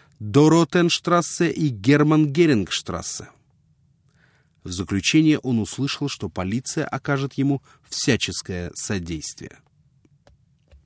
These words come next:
Вернувшись в полк, какое-то время Реймер размышлял. Он не исключал, что после гибели Гитлера в армии царит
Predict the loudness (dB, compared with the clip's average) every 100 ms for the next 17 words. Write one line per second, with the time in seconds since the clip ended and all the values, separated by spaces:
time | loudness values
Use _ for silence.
0 | _ _ _ _ _ _ _ _ _ _
1 | _ _ _ _ _ _ _ -4 2 6
2 | 6 4 0 0 -2 -4 -8 2 4 4
3 | 2 -10 -18 -20 -20 -14 -2 0 2 0
4 | 2 2 2 0 -2 0 2 0 -2 -4
5 | -4 -2 -2 -2 -2 -4 -6 -10 _ _
6 | _ _ _ _ _ _ _ _ _ _
7 | _ -10 -4 0 0 -2 -4 -2 0 0
8 | -2 -6 -12 -12 -12 -12 -8 -6 -6 -8
9 | -10 -10 -6 -2 -2 -4 _ -20 -20 _
10 | _ 0 4 6 4 2 0 -2 -2 -4